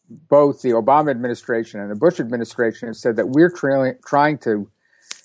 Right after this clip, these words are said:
know, put these countries on a path to consolidated democracy, but to say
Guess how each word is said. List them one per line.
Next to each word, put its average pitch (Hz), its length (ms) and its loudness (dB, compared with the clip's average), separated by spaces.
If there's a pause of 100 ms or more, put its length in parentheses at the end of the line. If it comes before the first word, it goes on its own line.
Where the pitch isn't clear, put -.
(120)
know, 139 140 2
put 220 340 2
these 147 320 2
countries 139 460 -6
on 120 100 -4
a 110 40 -4
path 135 300 0
to - 80 -6
consolidated 117 720 0
democracy, 131 680 0
but 110 180 -6
to 113 80 -10
say 131 600 2